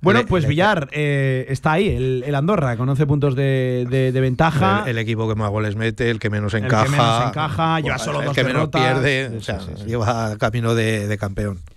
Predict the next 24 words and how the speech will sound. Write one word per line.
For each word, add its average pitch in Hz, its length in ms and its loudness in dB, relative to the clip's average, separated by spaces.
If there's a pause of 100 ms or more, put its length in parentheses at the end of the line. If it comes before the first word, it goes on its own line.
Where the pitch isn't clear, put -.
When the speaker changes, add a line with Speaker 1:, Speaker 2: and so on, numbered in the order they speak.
(140)
Speaker 1:
Eh, 117 540 -2
tercero 147 340 4
el 165 60 4
Alcañiz 160 400 2
con 170 180 2
cuarenta 160 340 2
y 160 40 0
dos, 226 200 0
a 156 120 0
uno 175 180 2
precisamente 156 560 -2
del 131 300 0
Atlético 147 760 0
Calatayud. 160 600 2
La 143 140 0
Almunia, 160 440 2
cuarto 156 380 0
con 160 160 -2
cuarenta 147 340 -2
y 139 80 0
uno, 147 320 0
cierra 143 460 -2
quinto 151 260 -2
posición 139 560 0